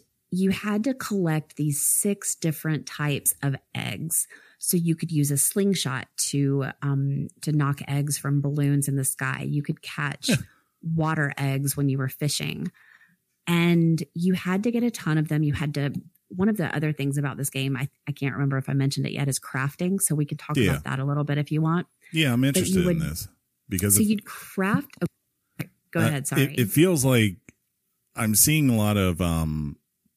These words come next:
Speaker 2: personal, like, one of the big things that seems to be going around with this one is just how much personality you can make for your, uh, for your island compared to, like, someone else's. Like, I've seen people, like, someone made a pizza restaurant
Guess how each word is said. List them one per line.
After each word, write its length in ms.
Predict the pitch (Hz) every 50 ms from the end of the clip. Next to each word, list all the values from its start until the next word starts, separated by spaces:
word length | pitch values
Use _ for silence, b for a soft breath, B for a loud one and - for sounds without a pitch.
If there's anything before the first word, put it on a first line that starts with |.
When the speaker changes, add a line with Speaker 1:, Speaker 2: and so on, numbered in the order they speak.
| _ _ _ _ -
Speaker 2:
personal, 520 | - 110 98 - 98 90 90 90 92 - 95
like, 300 | 98 98 95 92 80 -
one 120 | 104 120
of 40 | 131
the 60 | 120 92
big 160 | 101 92 -
things 300 | - 101 95 95 90 87
that 120 | 87 80
seems 260 | - 98 92 87 82
to 60 | - 85
be 580 | 85 87 87 87 87 82 82 82 80 80 - _
going 280 | - 92 90 87 85 82
around 240 | 80 80 82 85
with 120 | 82 80 -
this 200 | 82 80 - -
one 200 | 82 78 80 78
is 280 | 78 78 78 73 - B B B B B B B B B B B
just 260 | - 101 101 - -
how 140 | - 107 98
much 260 | 95 98 92 - -
personality 640 | - - 95 90 - 87 85 85 85 87 92 90 92
you 240 | 90 87 85 87 82
can 460 | - 95 90 82 80 80 82 82 80
make 420 | 78 80 80 87 110 - - - - - _ _ _ _ _ _ _ _ _ _ _ -
for 160 | - 117 110
your, 500 | 113 110 107 104 104 107 107 104 101 -
uh, 360 | - 104 104 104 101 104 104 -
for 160 | - - 113
your 200 | 104 107 107 -
island 600 | 95 104 110 113 113 113 110 107 107 110 117 - -
compared 360 | - 113 92 107 104 98 90
to, 80 | 98 95
like, 220 | 92 92 90 85 -
someone 260 | - 95 90 87 85
else's. 500 | 82 85 85 - - 107 101 104 101 - -
Like, 180 | 82 78 78 82
I've 100 | 80 -
seen 320 | - 92 90 87 87 80
people, 340 | - 92 87 - 92 85 82
like, 180 | 82 78 78 -
someone 340 | - 107 113 120 110 92 87
made 140 | 87 87 85
a 40 | 80
pizza 420 | - - - 90 90 - - 90
restaurant 640 | 71 69 69 73 - - 78 73 71 73 76 78 -